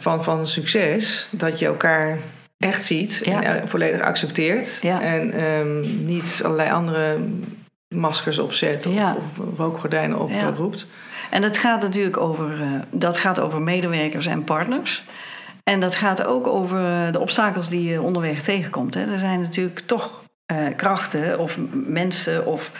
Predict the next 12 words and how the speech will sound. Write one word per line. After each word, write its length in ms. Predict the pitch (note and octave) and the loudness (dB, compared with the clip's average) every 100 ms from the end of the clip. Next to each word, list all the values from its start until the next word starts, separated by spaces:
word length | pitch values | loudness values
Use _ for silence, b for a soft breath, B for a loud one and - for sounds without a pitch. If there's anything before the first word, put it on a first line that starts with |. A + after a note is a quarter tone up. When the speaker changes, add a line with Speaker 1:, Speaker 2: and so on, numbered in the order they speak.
| B B B B | B B B B
Speaker 2:
overheden 840 | - G#3 F#3 E3 E3+ E3+ E3 E3 - | 2 2 2 2 2 2 2 2 2
of 340 | E3 E3 E3+ | 0 0 -4
vergunningen 720 | - F3 F#3+ G3+ F3 E3 D#3+ D#3 | -2 -2 2 2 2 2 2 0
of 120 | D#3 | 2
wat 140 | E3 | 0
dan 120 | E3 E3+ | 0 0
ook, 200 | E3 E3 | 0 -2
obstakels 560 | - G3 F#3 F3 D#3 | 0 2 4 2 0
die 120 | D#3+ | 0
je 100 | D#3+ F3 | 0 2
onderweg 360 | F3+ E3+ E3 | 2 2 0
tegenkomt, 680 | G#3+ G#3 E3+ - D#3 E3+ - | 0 0 0 0 0 -2 -4